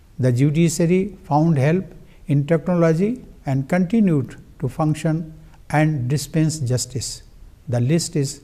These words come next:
long. In order to open up the economy without risking the lives of the people,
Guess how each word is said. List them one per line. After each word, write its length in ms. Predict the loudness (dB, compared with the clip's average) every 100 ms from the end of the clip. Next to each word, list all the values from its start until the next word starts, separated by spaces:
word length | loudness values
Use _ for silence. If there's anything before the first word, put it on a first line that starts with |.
| -8
long. 380 | -2 -2 -2 -8 -16 -20 -20 -6 2
In 160 | 6
order 340 | 6 8 6 6
to 160 | 6 6
open 320 | 6 4 4
up 320 | 2 0 -6
the 160 | 0 4
economy 680 | 4 2 2 4 2 -2 -6 -16 -4
without 440 | 2 4 4 2
risking 520 | 2 0 0 0 0 0
the 120 | 0
lives 500 | 2 2 0 -6 -10
of 100 | -4
the 100 | -4
people, 460 | -2 -2 0 -4